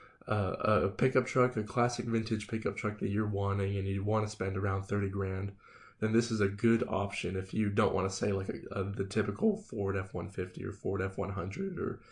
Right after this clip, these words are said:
anything like that. And this is a good option, and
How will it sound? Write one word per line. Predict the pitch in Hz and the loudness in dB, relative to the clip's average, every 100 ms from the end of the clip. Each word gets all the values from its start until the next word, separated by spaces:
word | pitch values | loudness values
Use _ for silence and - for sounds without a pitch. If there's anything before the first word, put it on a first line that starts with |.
| - - - - | -20 -20 -12 -4
anything | 104 101 90 | -2 -2 -6
like | 98 | -2
that. | 92 92 | -4 -2
And | 101 | 0
this | 107 - | 0 2
is | 101 95 | 0 0
a | |
good | 90 - 104 98 | -2 -2 0 0
option, | - - - - - 90 | -4 -6 -6 -8 -6 -4
and | 98 98 98 | -2 -4 -6